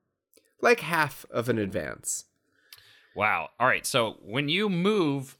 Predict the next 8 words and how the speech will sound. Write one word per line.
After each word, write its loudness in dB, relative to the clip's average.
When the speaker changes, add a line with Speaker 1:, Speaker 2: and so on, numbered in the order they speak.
Speaker 2:
and 0
battle, -2
you -2
can -2
then, 2
for 2
free, -2
move 2